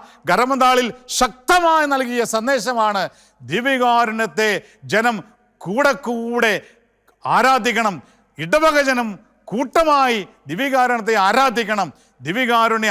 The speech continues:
ആരാധന ഓരോ ഇടവകകളിലും ഉയരണമെന്നുള്ളത് സ്വർഗത്തിൻ്റെ ആഗ്രഹമാണ്, അത് ഗരമന്താൾ സന്ദേശമാണ്. പ്രിയമുള്ള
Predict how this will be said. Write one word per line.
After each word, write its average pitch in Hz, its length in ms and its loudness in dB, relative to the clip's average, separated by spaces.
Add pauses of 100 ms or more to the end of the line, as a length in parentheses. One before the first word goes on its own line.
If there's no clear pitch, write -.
ആരാധന 226 440 2 (500)
ഓരോ 220 220 2 (600)
ഇടവകകളിലും 220 1300 0 (400)
ഉയരണമെന്നുള്ളത് 214 1160 0 (400)
സ്വർഗത്തിൻ്റെ 240 680 -2 (100)
ആഗ്രഹമാണ്, 196 560 0 (300)
അത് 156 100 -6 (120)
ഗരമന്താൾ 185 500 -2 (140)
സന്ദേശമാണ്. 160 680 -6 (1120)
പ്രിയമുള്ള 180 320 -2